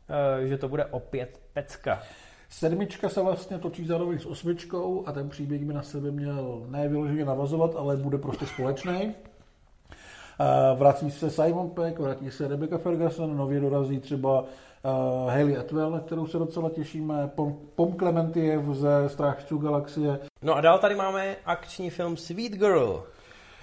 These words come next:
Speaker 1: Jason Momoa se mstí za smrt manželky.
Speaker 2: A zachraňuje dceru před zlými lidmi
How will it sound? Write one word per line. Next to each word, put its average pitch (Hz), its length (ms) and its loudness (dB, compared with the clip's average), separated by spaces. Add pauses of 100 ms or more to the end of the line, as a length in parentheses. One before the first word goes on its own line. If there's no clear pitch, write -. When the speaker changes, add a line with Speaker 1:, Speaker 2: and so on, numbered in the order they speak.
Speaker 1:
Jason 180 280 2
Momoa 180 360 6
se 175 140 -2
mstí 165 480 -4
za 151 300 6
smrt 147 260 -6
manželky. 123 480 -6 (320)
Speaker 2:
A 156 140 2
zachraňuje 156 540 0
dceru 143 260 0
před 139 220 -2
zlými 139 360 0
lidmi 139 500 2